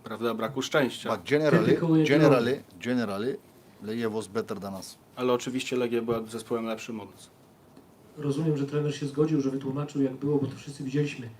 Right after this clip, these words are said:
Speaker 3: Ale moje pytanie jest krótkie, kolejne. Why? Dlaczego tak? Dlaczego Jagiellonia gra tak, jak gra? Z Wisłą. Z Koroną dobra, w porządku, tam trzydzieści jeden strzałów, dwa celne. Czy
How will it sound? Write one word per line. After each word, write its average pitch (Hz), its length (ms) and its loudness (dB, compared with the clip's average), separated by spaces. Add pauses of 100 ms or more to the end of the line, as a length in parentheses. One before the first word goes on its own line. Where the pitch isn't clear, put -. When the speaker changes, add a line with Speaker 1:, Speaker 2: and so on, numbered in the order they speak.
(140)
Speaker 3:
Ale 120 140 -6
moje 131 160 -2
pytanie 131 280 -4
jest 135 140 -6
krótkie, 147 300 -6
kolejne. 117 380 -8
Why? 131 340 0 (380)
Dlaczego 139 300 -8
tak? 135 140 -10 (1160)
Dlaczego 151 260 -4
Jagiellonia 151 360 4
gra 143 100 -2
tak, 147 180 -8
jak 151 100 -8
gra? 139 180 -6 (280)
Z 117 120 -16
Wisłą. 143 360 -6 (680)
Z - 100 -20
Koroną 180 320 0
dobra, 160 300 4 (360)
w - 120 -20
porządku, 147 380 -2
tam 117 140 -16 (260)
trzydzieści 139 380 -8
jeden 135 160 -4
strzałów, 139 360 2
dwa 135 100 -2
celne. 135 360 -4 (580)
Czy 117 280 -4